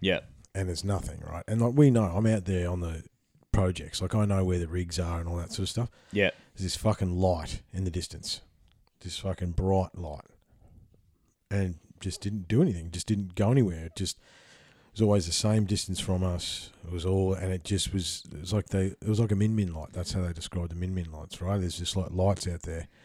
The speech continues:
Speaker 1: Yeah.
Speaker 2: And
Speaker 1: You
Speaker 2: there's
Speaker 1: just
Speaker 2: nothing
Speaker 1: nev-,
Speaker 2: out
Speaker 1: you just
Speaker 2: there.
Speaker 1: can't get to them. They
Speaker 2: There's
Speaker 1: just
Speaker 2: nothing out there. And then, like, it was,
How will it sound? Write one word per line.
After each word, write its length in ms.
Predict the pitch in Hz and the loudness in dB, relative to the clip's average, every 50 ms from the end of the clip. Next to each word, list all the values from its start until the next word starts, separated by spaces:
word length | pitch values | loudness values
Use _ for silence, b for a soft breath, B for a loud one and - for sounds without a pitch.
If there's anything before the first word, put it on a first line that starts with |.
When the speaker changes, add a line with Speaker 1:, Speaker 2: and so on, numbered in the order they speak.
| b b b | b b b
Speaker 1:
Yeah. 180 | 120 117 101 - b b b b _ - | 8 8 8 8 b b b b _ 2
Speaker 2:
And 80 | 123 | 4
Speaker 1:
You 60 | 120 107 | 4 6
Speaker 2:
there's 80 | 107 143 | 6 6
Speaker 1:
just 100 | 160 143 | 8 8
Speaker 2:
nothing 140 | 110 120 | 8 8
Speaker 1:
nev-, 80 | 135 165 | 10 8
Speaker 2:
out 40 | 185 | 8
Speaker 1:
you 60 | 104 | 8
just 140 | 95 92 82 - | 6 4 2 2
Speaker 2:
there. 100 | 131 107 | 2 2
Speaker 1:
can't 120 | - - | 4 4
get 180 | 98 - - - | 4 4 4 4
to 60 | 101 | 0
them. 140 | 92 87 85 - - | -2 -2 -4 -2 2
They 0 | - | 4
Speaker 2:
There's 120 | 120 117 127 | 6 8 8
Speaker 1:
just 180 | 151 156 - | 8 8 8
Speaker 2:
nothing 160 | 151 135 143 | 8 8 10
out 100 | 156 127 | 8 8
there. 160 | 95 95 92 90 | 6 4 2 4
And 140 | 107 113 110 113 | 4 4 6 6
then, 160 | 110 110 107 | 6 6 6
like, 200 | 104 104 - - | 4 4 4 4
it 60 | 113 | 2
was, 160 | 101 92 - | 2 2 2